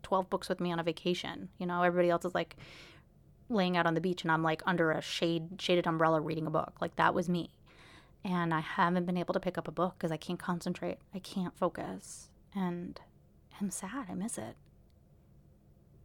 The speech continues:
And I had the urge to do it again today, and that felt really good. And I did something for my career today, which I was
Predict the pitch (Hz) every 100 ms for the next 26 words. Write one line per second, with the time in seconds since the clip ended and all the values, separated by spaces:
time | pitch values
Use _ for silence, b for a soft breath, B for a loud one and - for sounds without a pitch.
0 | - - - - 165 196 196 208 208 -
1 | 196 202 208 202 185 180 196 185 175 -
2 | - 190 214 214 - 208 190 - _ -
3 | B B - 202 202 220 196 214 208 208
4 | - 233 220 233 190 175 180 - 262 262
5 | - 254 - - 220 254 269